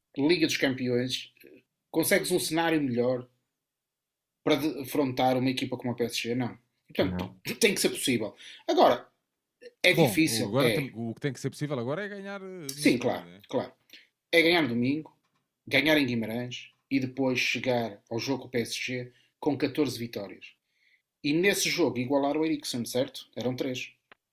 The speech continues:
Speaker 1: Pronto, então imagina quão mítico vai ser essa noite.
Speaker 2: Espero
Speaker 1: Portanto,
Speaker 2: mesmo que sim.
Speaker 1: agora,
Speaker 3: Porra,
Speaker 1: se
Speaker 3: nem, nem tinha pensado nisso, meu.
Speaker 1: <laughs> Se
Speaker 3: Ei, caramba.
Speaker 1: se,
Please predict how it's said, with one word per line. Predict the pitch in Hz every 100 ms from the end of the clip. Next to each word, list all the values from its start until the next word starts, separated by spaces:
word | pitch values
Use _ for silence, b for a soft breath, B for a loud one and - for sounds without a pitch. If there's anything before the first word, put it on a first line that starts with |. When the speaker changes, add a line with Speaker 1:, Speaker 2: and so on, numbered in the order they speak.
| _ -
Speaker 1:
Pronto, | 127
então | 117 160
imagina | 180 175 160 139 160 165
quão | 156 160 147
mítico | 143 151 151 165 - 160 - _
vai | 117 135
ser | 139 143
essa | 131 147
noite. | 143 127 101 - _ _ _ _ _ _ _ - -
Speaker 2:
Espero | - 120
Speaker 1:
Portanto, | -
Speaker 2:
mesmo | 117 123
que | -
sim. | - 110 104 - _ -
Speaker 1:
agora, | 240 190
Speaker 3:
Porra, | 123 -
Speaker 1:
se | 139 214 202 139
Speaker 3:
nem, | 160
nem | 175 180 180
tinha | 190 180
pensado | 190 202 196 185
nisso, | 175 160 -
meu. | -
Speaker 1:
<laughs> | -
Se | - - -
Speaker 3:
Ei, | - 143 113 -
caramba. | 117 107 104
Speaker 1:
se, | - - - - 254 180 117